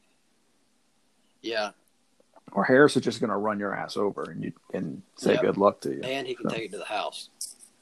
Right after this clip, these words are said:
Speaker 1: At the
Speaker 2: Yeah,
Speaker 1: Yeah.
Speaker 2: he's got the speed beh-, behind the power,
Speaker 1: Yeah,
Speaker 2: so.
Speaker 1: very, very impressed with him. And then the run blocking has been good all year, like we've said. The, and the pass protection was good tonight.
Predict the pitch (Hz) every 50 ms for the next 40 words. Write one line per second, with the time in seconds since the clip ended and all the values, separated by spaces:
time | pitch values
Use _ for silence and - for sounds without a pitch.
0 | _ _ _ _ _ _ _ _ _ - - - - - - - - - - _
1 | _ - 131 120 - - - - 98 87 80 - - 185 135 117 - - 190 -
2 | - - 120 110 107 110 107 165 156 82 - - - - - - 107 104 87 101
3 | 107 104 87 - - - - 98 98 92 85 - - - 85 85 - - - -
4 | _ - 101 98 123 120 117 113 107 101 95 101 101 101 95 92 90 92 - 107
5 | 101 - - 98 90 - 98 95 92 92 95 - _ - 123 120 120 113 107 98
6 | 107 107 110 120 120 123 117 107 104 101 104 104 - - 104 101 98 101 107 _
7 | _ _ _ _ _ _ _ _ _ _ - 110 104 - - 113 104 98 98 104
8 | 98 - - 92 95 95 92 95 98 104 98 - - 101 - - 101 90 - -
9 | 98 98 95 95 - - 101 107 104 110 - - 113 151 185 185 - - - 107
10 | 90 - - - - - - - - - - 90 82 - - - - - - -
11 | - -